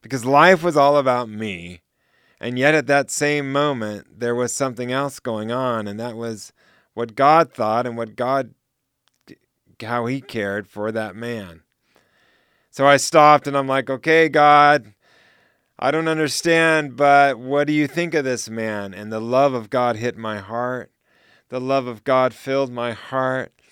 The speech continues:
I began to realize that God did love this man, that he loved him forever. He loved this man, he loved his wife, he loved his kids. There was just one challenge, and it was that that man didn't know it.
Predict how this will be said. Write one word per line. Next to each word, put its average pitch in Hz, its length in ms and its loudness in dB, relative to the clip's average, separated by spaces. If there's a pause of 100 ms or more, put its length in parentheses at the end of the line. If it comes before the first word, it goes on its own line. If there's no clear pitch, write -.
(580)
I 131 140 0
began 139 360 0
to 131 80 0
realize 135 480 2
that 117 140 -4
God 127 460 0
did 143 240 2
love 127 260 0
this 117 240 -6
man, 127 420 -6
that 117 140 -6
he 120 80 -6
loved 127 360 -2
him 127 160 -6
forever. 120 800 -2 (100)
He 110 160 -12
loved 127 260 -2
this 117 220 -8
man, 135 400 -2
he 123 100 -6
loved 113 260 -6
his 110 160 -10
wife, 131 420 0
he 117 80 -12
loved 110 220 -10
his 107 180 -16
kids. 135 600 -4 (760)
There 123 140 -4
was 120 200 -4
just 135 300 -2
one 131 260 -6
challenge, 131 680 -2
and 110 140 -8
it 113 160 -8
was 110 260 -8
that 113 200 -8
that 113 220 -8
man 117 240 -10
didn't 117 220 -12
know 120 220 -10
it. 98 140 -16